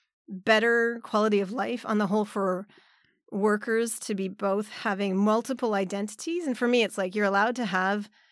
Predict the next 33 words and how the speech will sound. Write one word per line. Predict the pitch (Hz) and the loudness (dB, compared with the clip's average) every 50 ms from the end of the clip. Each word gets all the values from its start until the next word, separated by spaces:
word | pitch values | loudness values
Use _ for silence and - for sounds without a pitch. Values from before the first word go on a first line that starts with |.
| _ _ - | _ _ -6
your | 196 190 208 208 - - _ _ _ - | 0 2 4 2 2 0 _ _ _ -6
dad | 175 202 190 185 185 190 208 | 0 2 4 6 8 8 6
identity, | 208 202 202 196 202 208 208 208 - - 247 | 6 2 2 2 0 0 -2 -4 -6 -6 -6
you're | 262 269 240 196 180 | -6 -4 -4 -4 -4
allowed | 175 175 175 175 190 202 208 | -2 -2 -2 -2 -2 -2 -4
to | 233 214 | -6 -6
have | 202 220 214 220 220 226 233 233 _ _ | -4 -4 -4 -4 -4 -6 -8 -12 _ _
your | - 202 208 208 208 208 196 | -8 -6 -4 -2 -2 -2 -2
mom | - 196 202 190 190 190 202 208 | 0 2 2 4 4 4 4 2
identity, | 190 185 202 190 190 - - - 233 | 0 0 0 -2 -4 -6 -8 -8 -8
you're | 247 262 240 202 | -4 -4 -2 -2
allowed | 185 180 180 175 185 190 202 | -2 -2 0 -2 -2 -2 -4
to | 214 214 | -4 -4
have | 208 214 214 208 208 208 | -2 -2 -2 -2 -4 -4
your, | 208 202 202 196 190 190 196 208 - - - - - - - _ _ _ _ _ _ _ | -4 -4 -2 0 0 0 -2 -4 -10 -18 -20 -20 -20 -20 -20 _ _ _ _ _ _ _
"I'm | 208 208 220 208 | 2 2 4 4
a | 190 185 175 175 175 | 4 2 2 0 -4
creative | - - - 233 208 202 202 202 190 - | -6 0 4 4 6 6 6 4 2 2
artist" | 185 180 190 220 247 - - - | 0 2 2 0 -2 -4 -4 -2
identity, | 226 214 208 202 202 214 208 - - 254 262 277 | -2 0 2 2 0 0 -4 -6 -8 -8 -6 -6
um, | 269 233 185 175 - - | -6 -6 -6 -6 -8 -6
and | 185 | -6
I | 180 170 | -6 -4
bring | 170 196 190 190 | -2 -2 -2 -2
that | 190 190 - | -2 -4 -6
to | - 214 | -6 -6
work. | 208 208 226 247 - | -4 -4 -6 -6 -6
I'm | 202 185 | -4 -2
allowed | 185 180 180 180 180 196 202 208 | -2 0 0 0 0 -2 -4 -6
to, | - - 202 185 180 | -6 -4 -2 -2 -2
to, | 180 - - 196 180 170 165 175 180 - - - | -4 -6 -6 -4 -4 -2 -4 -4 -6 -10 -12 -6
you | - 214 | -4 -2
know, | 202 180 175 170 175 180 175 | -2 -2 -2 -4 -6 -8 -8